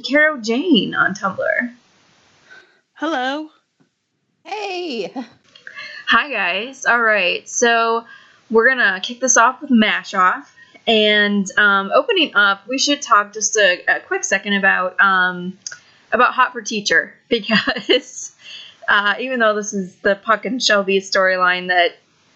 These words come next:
Speaker 1: I
Speaker 3: Really
Speaker 1: personally,
Speaker 3: gross.
Speaker 1: yeah, don't care for. <laughs>
Speaker 2: Especially in hindsight.
Speaker 1: Ugh. Oh, yeah.
Speaker 3: Yeah. Anything about Puck in hindsight
Speaker 1: is, is not great. <laughs>
Speaker 3: Yeah.
Speaker 2: You know, I have a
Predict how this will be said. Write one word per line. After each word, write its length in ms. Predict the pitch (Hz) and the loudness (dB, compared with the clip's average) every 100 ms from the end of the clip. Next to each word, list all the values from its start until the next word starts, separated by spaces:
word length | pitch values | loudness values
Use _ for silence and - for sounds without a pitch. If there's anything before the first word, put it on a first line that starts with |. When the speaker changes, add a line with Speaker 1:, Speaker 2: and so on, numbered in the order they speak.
| - | 0
Speaker 1:
I 220 | 180 180 - - | 0 -2 -8 -2
Speaker 3:
Really 240 | 220 220 | 0 2
Speaker 1:
personally, 0 | |
Speaker 3:
gross. 560 | 185 190 196 143 - - | 2 2 0 -4 -12 -4
Speaker 1:
yeah, 280 | 185 175 214 - | 0 0 -2 0
don't 200 | 233 196 | 0 0
care 220 | - 175 | -2 -2
for. 240 | 196 196 190 - - | 2 2 2 -2 -2
<laughs> 200 | - - | -4 -2
Speaker 2:
Especially 720 | 214 277 - 214 220 254 247 | 0 0 -2 -4 -4 -4 -2
in 60 | 202 | -4
hindsight. 680 | 208 190 202 - 247 254 - - | -6 -8 -10 -10 -10 -10 -14 -2
Speaker 1:
Ugh. 320 | 220 220 196 - - _ _ _ _ - | 4 4 2 -8 -20 _ _ _ _ 0
Oh, 280 | 220 190 | 2 2
yeah. 380 | 180 170 175 175 - _ _ _ _ _ _ _ - | -2 -2 -2 -2 -6 _ _ _ _ _ _ _ -6
Speaker 3:
Yeah. 360 | 185 175 170 - _ _ _ _ _ | -2 -2 -4 -8 _ _ _ _ _
Anything 420 | 233 254 247 214 | -4 -2 -2 -6
about 300 | 208 196 170 - | -6 -8 -8 -8
Puck 280 | 190 - | -12 -12
in 100 | 190 | -14
hindsight 580 | 190 180 180 - 180 170 - - - - - _ - _ _ | -14 -14 -16 -14 -12 -12 -16 -20 -20 -20 -20 _ -20 _ _
Speaker 1:
is, 240 | 185 185 185 | 0 0 2
is 160 | 202 | 2
not 180 | 226 240 | 4 2
great. 460 | 233 202 160 - - | 2 0 0 -10 -2
<laughs> 60 | 226 - - - - - 226 | -2 -2 -14 -14 -16 -18 -6
Speaker 3:
Yeah. 340 | 208 190 190 - _ _ 214 - _ _ _ - | -2 -2 -4 -10 _ _ -20 -20 _ _ _ -6
Speaker 2:
You 140 | 220 | -2
know, 140 | 254 262 | 0 -2
I 80 | |
have 240 | 240 269 | -2 -4
a 80 | 285 | -6